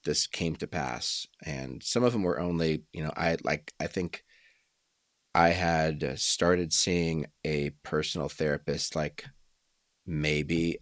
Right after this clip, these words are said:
a month and a half before this happened. You know, like, I had a system in place where, um, like, if I didn't have someone that I could talk to about this that had an education on how to deal with these things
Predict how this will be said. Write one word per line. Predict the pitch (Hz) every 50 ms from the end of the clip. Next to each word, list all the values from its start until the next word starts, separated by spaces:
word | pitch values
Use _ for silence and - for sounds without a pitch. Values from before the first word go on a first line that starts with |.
| - -
a | 82
month | 85 85 87 87 90 - -
and | 101 92
a | 95
half | 101 101 95 101 - - - - _ -
before | 110 - - 107 95 95
this | 107 107 104 -
happened. | 113 98 104 - - 113 113 117 117 - - _ _ _ _ _
You | - 104
know, | 101 98 101
like, | 90 80 87 -
I | -
had | 87 98 92 92 90
a | 90
system | - - - 95 - - - 90
in | 82 78 78
place | - - 90 85 80 80 - - - -
where, | 80 78 76 73 71 71 - - _ - - - - - - - - _ _ _ _ _ _ -
um, | 78 78 71 64 64 -
like, | - 104 104 -
if | - - -
I | 104 101 101 101 101 98 - - -
didn't | - 127 - 113 113
have | 110 87 80 80 -
someone | - - 95 87 85 82 80
that | 76 78 78
I | 76 73
could | - - 76 73 - - _ _ _ _ _
talk | - - 92 80 - -
to | - 82 78 78 73 - - - -
about | 82 - - 73 73 73 -
this | - 64 65 - - - - - - _
that | - 85 78 - - _ _ _ _ -
had | 90 85 76 71 71 71 73 - - _ _ _ _ _ -
an | 85 -
education | - 90 82 87 85 - - 80 82 - - 82 76
on | 73 73 73 71 - -
how | - - - 78 78
to | 76 73 71 - - _ _ _ _
deal | - 85 87 90 92
with | 107 110 -
these | - 101 110 -
things | - 117 113 117 117 127 123 - -